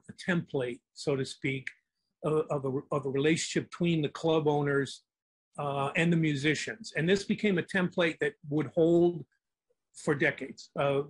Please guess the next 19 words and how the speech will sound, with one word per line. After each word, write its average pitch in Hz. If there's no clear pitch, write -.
throughout 170
most 180
of 165
the 147
twentieth 156
century, 131
in 117
fact. -
And 165
that's 220
where 220
it's -
all 165
sta-, -
that's 185
where 196
it 180
all 160
started. 131